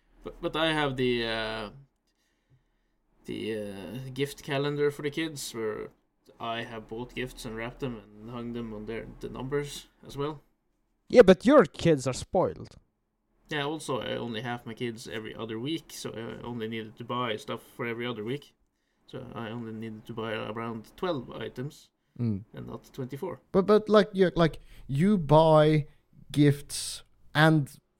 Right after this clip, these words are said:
Speaker 3: advent calendar gifts that you can afford, uh,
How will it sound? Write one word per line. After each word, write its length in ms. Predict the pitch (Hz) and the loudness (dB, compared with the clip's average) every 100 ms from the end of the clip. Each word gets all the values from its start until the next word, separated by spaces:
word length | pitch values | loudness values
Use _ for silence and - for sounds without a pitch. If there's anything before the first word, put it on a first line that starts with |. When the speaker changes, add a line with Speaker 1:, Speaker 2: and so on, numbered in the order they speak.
| _ - - | _ -20 -2
Speaker 3:
advent 440 | 117 113 135 127 | 0 4 4 4
calendar 600 | - 139 151 123 104 107 120 | 2 4 4 4 4 4 4
gifts 420 | 113 120 - _ _ _ _ - | 2 0 -4 _ _ _ _ 0
that 260 | 123 113 - | 2 2 0
you 320 | 98 110 127 | 0 6 8
can 260 | 131 - 127 | 6 2 0
afford, 520 | 131 - 117 107 104 | 0 0 2 4 4
uh, 140 | - | 0